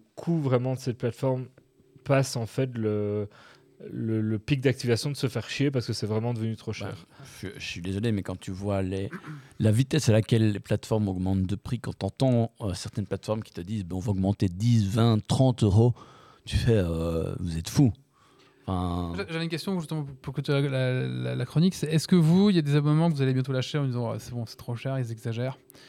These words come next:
Speaker 3: Un que vous avez et que vous vous dites, « Si lui, il augmente, ça dégage ». Ou alors vous dites, « Ah, c'est bon, j'en ai trop, j'ai commencé à trier ». Est-ce
Speaker 2: Mm.
Speaker 3: qu'il y a des choses qui
Speaker 2: Moi, le Netflix, je, je trouve que le prix, alors je prends l'abonnement quatre K, parce que j'ai une T V quatre K, je veux le voir en quatre K.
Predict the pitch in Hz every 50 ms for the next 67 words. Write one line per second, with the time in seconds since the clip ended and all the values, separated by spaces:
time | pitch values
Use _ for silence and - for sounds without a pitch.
0 | - - - - _ _ _ 170 190 - - 208 202 185 180 185 175 160 175 190
1 | 208 208 190 165 156 147 135 - 175 160 156 147 143 143 143 143 143 143 143 147
2 | 143 139 139 143 147 143 135 - 151 156 156 170 175 165 - - 180 190 202 202
3 | 196 185 165 180 190 190 180 - 175 151 147 139 135 135 127 117 127 - - -
4 | 143 143 143 139 139 139 131 135 139 165 156 143 139 131 120 - 143 143 143 135
5 | 131 131 131 127 - - - 156 151 139 - 139 127 - 131 117 - - - 123
6 | 123 123 - _ _ - - - - - - - _ _ _ _ _ _ _ _
7 | _ _ _ _ _ 101 92 95 127 147 143 143 143 139 139 143 143 143 - -
8 | 165 160 143 - - 139 135 131 92 95 107 127 160 196 160 135 117 113 101 -
9 | - 139 135 123 107 95 104 110 - 107 98 - - 131 147 - - 113 104 -
10 | - _ 104 98 95 98 - - - 127 131 165 - - - - - - 110 104
11 | 98 107 - - 165 156 131 120 123 120 120 123 123 - 123 104 - - - 92
12 | 82 82 - _ _ _ - - - - 104 104 101 101 131 110 87 87 85 90
13 | - 90 82 82 - - - - - 123 131 117 92 85 82 95 92 90 90 90
14 | 90 87 85 82 - 78 - - -